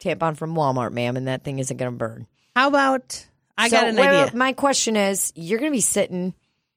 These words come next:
Speaker 1: next to a hot funnel cake maker. You're gonna be, I mean, you're gonna get oil burns. You plan on wearing an apron or a trash bag?
Speaker 2: Probably one of those aprons that's made of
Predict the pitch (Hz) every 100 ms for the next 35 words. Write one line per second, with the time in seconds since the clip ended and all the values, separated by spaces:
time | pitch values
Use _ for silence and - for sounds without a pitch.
0 | _ 160 170 - 160 135 131 196 - 240
1 | 240 180 180 147 127 120 120 120 - _
2 | _ _ _ _ - 180 190 160 - 165
3 | 170 160 202 269 196 123 156 254 156 110
4 | 127 135 147 165 196 170 147 151 147 139
5 | 131 143 180 240 240 208 147 123 107 123
6 | 123 - 151 196 - 233 247 262 240 220
7 | 208 196 185 - 185 - 196 190 185 -
8 | 185 180 175